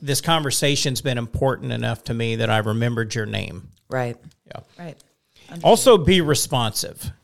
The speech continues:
Speaker 1: Um, again,
Speaker 2: Yes.
Speaker 1: write that one down. Be responsive.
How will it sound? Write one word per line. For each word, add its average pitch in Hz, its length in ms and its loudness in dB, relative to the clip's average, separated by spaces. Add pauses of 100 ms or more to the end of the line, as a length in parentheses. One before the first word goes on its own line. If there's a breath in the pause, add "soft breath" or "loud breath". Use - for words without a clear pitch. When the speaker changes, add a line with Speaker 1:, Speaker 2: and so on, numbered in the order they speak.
(160)
Speaker 1:
Um, 120 540 0
again, 131 300 2
Speaker 2:
Yes. 117 120 0
Speaker 1:
write 123 220 4
that 139 220 6
one 139 120 2
down. 131 300 4
Be 131 220 2
responsive. 147 840 -2